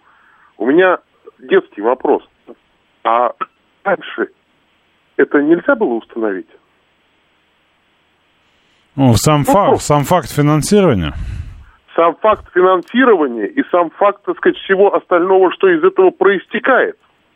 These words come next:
Speaker 1: Потому что, так сказать, разговор о том, что кто-то финансирует, когда этот вопрос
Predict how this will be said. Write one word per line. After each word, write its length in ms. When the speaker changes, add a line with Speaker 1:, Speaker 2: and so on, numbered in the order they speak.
Speaker 1:
Потому 340
что, 140
так 160
сказать, 240
разговор 520
о 80
том, 240
что 140
кто-то 340
финансирует, 760
когда 260
этот 180
вопрос 360